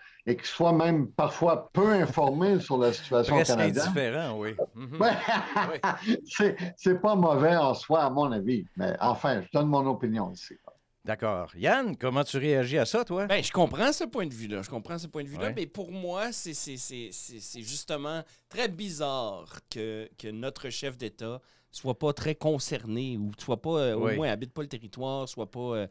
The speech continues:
Speaker 3: impliqué directement dans les, dans les, dans le processus.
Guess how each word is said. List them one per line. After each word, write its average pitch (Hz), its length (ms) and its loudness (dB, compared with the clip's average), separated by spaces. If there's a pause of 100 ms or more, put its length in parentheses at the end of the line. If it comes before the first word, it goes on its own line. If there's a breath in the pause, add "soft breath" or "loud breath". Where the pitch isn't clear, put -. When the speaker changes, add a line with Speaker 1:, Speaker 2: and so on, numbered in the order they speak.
(260 loud breath)
Speaker 3:
impliqué 143 380 -6
directement 113 540 -6
dans 95 160 -6
les, 98 240 -8
dans 92 160 -8
les, 95 180 -8
dans 92 200 -12
le 98 60 -10
processus. 113 680 -12